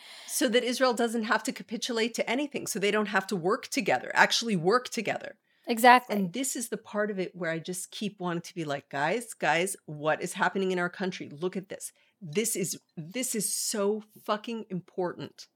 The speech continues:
Speaker 2: Mm-hmm.
Speaker 1: Creating a situation whereby no one has to give anything. The danger that it puts us in is so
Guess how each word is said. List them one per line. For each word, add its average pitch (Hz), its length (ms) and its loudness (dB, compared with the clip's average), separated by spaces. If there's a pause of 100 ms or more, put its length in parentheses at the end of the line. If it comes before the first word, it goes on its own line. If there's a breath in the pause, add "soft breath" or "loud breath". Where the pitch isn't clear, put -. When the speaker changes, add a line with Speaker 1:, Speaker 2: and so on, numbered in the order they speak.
(440)
Speaker 2:
Mm-hmm. 220 500 2
Speaker 1:
Creating 277 420 0
a 277 60 0
situation 208 800 0
whereby 175 440 2
no 180 340 2
one 226 240 -2
has 180 340 0
to - 140 -6 (100)
give 185 280 0 (380)
anything. 220 540 0 (920)
The 180 280 -6 (180)
danger 247 880 2
that 180 320 0
it 208 200 2 (260)
puts - 640 0 (260)
us 185 340 2
in 180 460 -2 (760)
is 214 460 -2
so 240 960 2